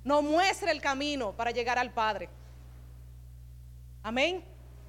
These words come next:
En el Salmo ciento diecinueve, noventa y siete dice: "Cuánto amo yo tu ley". El salmista está diciendo y expresando que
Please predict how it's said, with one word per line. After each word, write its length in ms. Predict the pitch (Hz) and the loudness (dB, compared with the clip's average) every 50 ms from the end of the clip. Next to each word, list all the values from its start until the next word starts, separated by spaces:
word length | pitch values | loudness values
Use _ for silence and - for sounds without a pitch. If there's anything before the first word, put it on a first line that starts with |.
| - - - - - - - - - - - - - - - - - - - - - - - | -18 -18 -18 -18 -18 -18 -18 -18 -18 -18 -18 -18 -18 -16 -16 -16 -16 -16 -16 -16 -14 -10 -2
En 100 | 247 269 | 2 4
el 120 | 285 294 | 4 4
Salmo 320 | 294 - 330 339 359 370 370 | 4 4 4 4 6 4 2
ciento 340 | - 311 311 349 302 359 339 | 2 4 2 2 4 4 4
diecinueve, 580 | - 349 359 - 320 285 285 294 311 330 330 | 4 2 0 0 0 2 4 4 4 4 4
noventa 360 | 311 302 285 285 277 285 262 | 4 4 4 4 4 4 2
y 40 | 262 | 2
siete 320 | - - 285 277 - 269 262 | 4 4 2 2 4 2 0
dice: 400 | 277 311 302 - - 233 190 - - - - - - - - - - - | 2 0 0 0 0 -2 -2 -4 -10 -16 -16 -18 -16 -16 -16 -16 -8 0
"Cuánto 720 | - 302 320 339 370 392 381 359 - 349 320 302 294 - - - - - - - - - - - - - - - - - - - - - - - - - | 4 6 8 8 6 6 4 2 6 6 6 6 6 2 -2 -16 -18 -18 -18 -16 -18 -18 -18 -18 -18 -18 -18 -18 -18 -18 -18 -18 -16 -16 -16 -16 -12 -6
amo 460 | - 277 285 320 349 349 330 302 262 240 | -2 2 4 4 4 4 4 4 2 4
yo 200 | 202 277 277 277 | 4 4 2 2
tu 140 | - 294 | 2 0
ley". 380 | 269 254 254 254 254 233 196 - - - - - - - - - - | 2 4 4 4 4 4 0 -8 -14 -18 -18 -18 -18 -18 -12 -6 -4
El 100 | 254 254 | -2 0
salmista 520 | - 339 320 320 330 381 415 466 - 403 | 2 2 2 2 2 4 4 4 4 4
está 200 | 403 - 359 359 | 2 4 4 4
diciendo 520 | 381 381 - - 349 359 339 339 294 285 269 | 4 2 0 0 2 4 4 4 4 2 2
y 100 | 269 269 | 2 2
expresando 800 | 294 - - 285 269 277 - 359 330 349 359 339 254 254 247 - | 0 0 0 0 0 0 2 4 4 4 4 2 0 0 0 2
que 240 | - 311 294 277 | 2 4 4 4